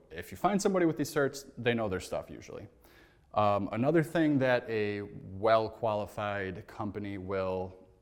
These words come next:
make obvious during a pre-engagement exercise, um, which is basically the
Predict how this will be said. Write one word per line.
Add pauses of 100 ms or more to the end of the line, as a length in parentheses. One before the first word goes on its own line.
(380)
make
obvious
during
a
pre-engagement
exercise, (100)
um,
which
is
basically
the